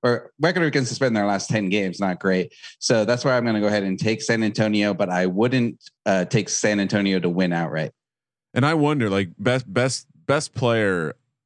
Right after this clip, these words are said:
Speaker 2: in a matchup matters when it's best of seven, but single game again. I,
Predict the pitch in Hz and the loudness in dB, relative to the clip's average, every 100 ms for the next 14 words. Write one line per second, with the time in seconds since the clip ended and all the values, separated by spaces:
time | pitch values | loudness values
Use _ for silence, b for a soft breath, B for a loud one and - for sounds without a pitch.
0 | - 120 113 104 90 90 92 - 104 101 | -2 0 2 2 0 0 0 0 -2 -2
1 | _ _ _ _ - 95 90 90 101 107 | _ _ _ _ -6 -2 0 0 -2 -2
2 | - 98 85 - 90 82 82 - 82 85 | -4 -2 -2 -2 -4 -4 -8 -4 -2 -2
3 | 101 98 95 85 - 110 98 82 98 101 | -4 -6 -6 -6 -2 0 0 0 -2 -2
4 | 80 80 101 76 55 67 | -4 -4 -2 -4 -6 -10